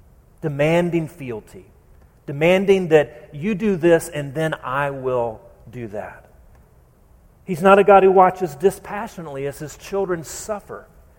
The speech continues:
as his children mess up their lives. He's a God who descends to earth to take up your cause, to take up my cause, to rescue us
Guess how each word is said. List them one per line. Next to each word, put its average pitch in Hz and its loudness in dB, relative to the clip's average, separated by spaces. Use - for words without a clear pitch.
as 147 -8
his 170 -10
children 180 -4
mess 151 0
up - -2
their 185 -4
lives. 185 -10
He's 170 -6
a 175 0
God 131 -6
who 135 -14
descends 113 -14
to - -20
earth 104 -10
to - -16
take 156 -20
up 135 -20
your 127 -18
cause, - -20
to 151 -12
take 170 -12
up - -6
my 175 -10
cause, - -18
to 170 -6
rescue 151 -6
us 127 2